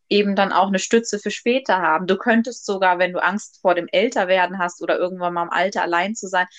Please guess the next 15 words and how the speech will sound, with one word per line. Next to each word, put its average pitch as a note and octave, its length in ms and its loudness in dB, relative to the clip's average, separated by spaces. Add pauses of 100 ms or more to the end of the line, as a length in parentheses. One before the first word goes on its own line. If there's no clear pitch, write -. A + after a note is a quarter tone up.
(240)
könntest G#3+ 460 0
du G3+ 60 -2
dir G3 200 2
auch G3 140 -2
Freundinnen G3+ 640 0
suchen, G#3+ 300 -2
die G3+ 80 -6
tendenziell G#3+ 460 -6
zwanzig A3+ 420 0
Jahre G#3+ 240 2
jünger A#3+ 360 2
sind F3 180 -6
als F3 180 -2
du. - 140 -2
Auch, G3+ 200 2